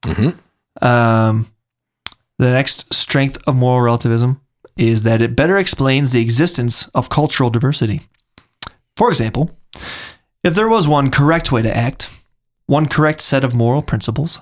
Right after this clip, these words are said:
Speaker 2: then all cultures would be the same, which is kind of basically what I said a second ago.
Speaker 1: Mm.
Speaker 2: The fact that no two cultures are the same is evidence for cultural relativism.
Speaker 1: I mean, there's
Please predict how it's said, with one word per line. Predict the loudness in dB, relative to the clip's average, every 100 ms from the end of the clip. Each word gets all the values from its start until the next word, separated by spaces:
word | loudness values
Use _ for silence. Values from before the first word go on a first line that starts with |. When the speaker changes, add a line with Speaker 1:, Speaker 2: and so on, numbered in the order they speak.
| _
Speaker 2:
then | -4 0
all | 0 0
cultures | 0 0 0 0 -2 -4 -2
would | 0
be | 0
the | 0
same, | -2 -4 -4 -4
which | -2
is | -4
kind | -2 -4
of | -4 _ _ _ -2
basically | -2 0 -2
what | 0 -2
I |
said | -2 -4 -6
a | -10
second | -8 -6 -6
ago. | -8 -10 -10 -2
Speaker 1:
Mm. | 0 0 -2 -6 -14 _ _ _
Speaker 2:
The | -2
fact | 0 0
that | 2
no | 2 0
two | 0 0
cultures | 2 2 2 2
are |
the | 2
same | 0 0 2 0 0
is | -2 0
evidence | 0 0 0 -2 -4 -6
for | -8
cultural | -2 -2 0 0 0 -4 -4
relativism. | -2 -2 -4 -2
Speaker 1:
I | -2
mean, | 0
there's | 0 -2 -2 -4